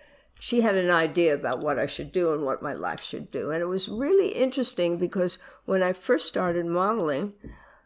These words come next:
my mother, who was very involved in all the Jewish Hadassahs and everything, although she was not a particularly religious person, but she was involved.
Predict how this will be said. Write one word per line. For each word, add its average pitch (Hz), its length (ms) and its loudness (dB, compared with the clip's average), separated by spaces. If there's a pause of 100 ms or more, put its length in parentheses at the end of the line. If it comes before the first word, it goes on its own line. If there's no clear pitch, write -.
(600)
my 190 240 2
mother, 214 640 4 (180)
who 202 140 4
was 190 220 2
very 277 260 0
involved 185 480 4
in 175 100 -2
all 170 300 2
the 165 100 -4
Jewish 165 500 -4 (200)
Hadassahs 147 840 0
and - 320 -6
everything, - 460 -6
although 170 480 2
she - 180 -6
was 165 200 -6
not 185 180 0
a - 20 -10
particularly 180 500 0
religious 185 420 2
person, 156 420 -4
but 156 180 -8
she 160 180 -6
was 160 200 -12
involved. - 400 -10